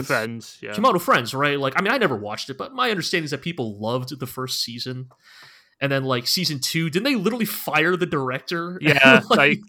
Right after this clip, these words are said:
Speaker 2: they, they really screwed the pooch on that one.
Speaker 3: you know, and it's, it's, um, yeah, you know, I, I could see that.
Speaker 2: Look
Speaker 3: And I could see, I could see Birdie Wing almost screwed by the fact that it was delayed, right? Like, is the version of Birdie Wing that gets to air continuously,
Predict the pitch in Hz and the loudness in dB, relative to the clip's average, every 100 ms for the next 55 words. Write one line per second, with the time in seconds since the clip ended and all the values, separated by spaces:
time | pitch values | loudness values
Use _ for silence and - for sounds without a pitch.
0 | - - 151 143 131 127 131 120 - - | -10 -4 4 4 4 4 4 4 -4 -2
1 | 135 110 104 - 107 104 - 95 95 101 | -2 -2 -8 -10 -12 -12 -16 -16 -14 -14
2 | 104 101 95 92 - 170 170 170 175 170 | -12 -12 -14 -16 -2 2 6 6 4 2
3 | 170 - 175 175 160 160 160 151 - 170 | -4 2 4 4 2 -6 -6 -4 -4 -4
4 | 170 - 175 165 156 151 - _ _ _ | -4 -2 0 -2 -4 -10 -16 _ _ _
5 | _ - _ _ - 262 214 160 151 175 | _ -20 _ _ -4 4 6 6 4 2
6 | 175 - 185 214 240 - 254 214 170 165 | 4 4 4 2 2 0 0 2 2 2
7 | 170 220 294 - 285 214 277 294 233 254 | 2 2 2 -2 2 0 2 0 0 0
8 | 202 226 214 190 180 - - 175 151 156 | 0 -2 -2 -2 0 -2 -2 -4 0 -2
9 | 139 156 147 147 143 120 117 135 123 104 | 0 -2 -2 -2 -4 -2 0 2 0 -6
10 | 98 113 - - 110 113 117 127 185 208 | -6 -6 -8 -12 -10 -8 -6 -4 -2 -2
11 | 180 247 240 208 170 170 147 160 156 156 | -2 -4 -4 -2 -2 -2 -2 -2 -2 -8
12 | - - - 139 160 - - - 123 135 | -16 -20 -6 0 0 0 -4 -4 0 0
13 | 143 131 147 - 127 127 139 - 165 160 | -2 -4 -8 -8 -6 -4 -2 -4 -4 -4
14 | 165 | -4